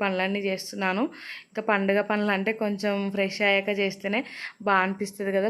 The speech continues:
పూజకు సంబంధించినవి అయితే. అందుకనేసి ఫస్ట్ పులిహోర చేయొద్దు అనుకున్నాను, కానీ ఇంట్లో కూరగాయలు కూడా ఏం లేవు. ఇంకా పులిహోర చేస్తే అదే లంచ్లోకి కూడా అవుతుంది కదా, ఇంకా దేవుడి దగ్గర ప్రసాదంలా పెట్టినట్టు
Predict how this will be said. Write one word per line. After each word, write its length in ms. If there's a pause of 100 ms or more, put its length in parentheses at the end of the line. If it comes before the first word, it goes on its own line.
పూజకు 340
సంబంధించినవి 680
అయితే. 220 (480)
అందుకనేసి 560
ఫస్ట్ 280
పులిహోర 300 (140)
చేయొద్దు 380
అనుకున్నాను, 500
కానీ 180 (480)
ఇంట్లో 220 (100)
కూరగాయలు 460
కూడా 100 (140)
ఏం 180
లేవు. 220
ఇంకా 140 (100)
పులిహోర 440
చేస్తే 300 (480)
అదే 220
లంచ్లోకి 500
కూడా 180
అవుతుంది 360
కదా, 180
ఇంకా 200
దేవుడి 240
దగ్గర 160 (100)
ప్రసాదంలా 540 (120)
పెట్టినట్టు 340